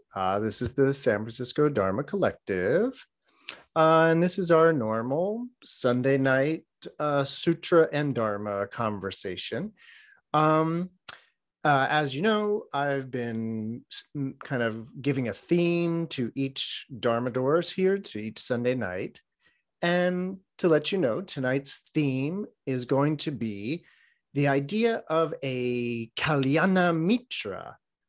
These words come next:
which is normally translated as a spiritual friend. So we're gonna talk about spiritual friendship, as it is called.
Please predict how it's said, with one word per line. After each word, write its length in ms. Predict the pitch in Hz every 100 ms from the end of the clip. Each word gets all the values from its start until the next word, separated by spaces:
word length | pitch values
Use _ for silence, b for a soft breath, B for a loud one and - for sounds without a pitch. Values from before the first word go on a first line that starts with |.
| _
which 240 | - 117 -
is 360 | 135 131 123 -
normally 600 | 120 104 110 127 156 180
translated 640 | 180 - 135 135 135 131 131
as 240 | 107 110
a 140 | 131
spiritual 760 | 135 - - 110 101 104 - 160
friend. 680 | 160 - 240 233 92 - - _ _ _ _ _ _
So 340 | - 113 101 147
we're 180 | 143
gonna 200 | 147 170
talk 240 | 165 170 170
about 320 | 156 160 -
spiritual 680 | - - 120 110 117 - 165
friendship, 920 | - - 127 113 113 - - 120 -
as 300 | - 135 139
it 80 | 131
is 160 | 127 131
called. 640 | - 107 101 98 147 185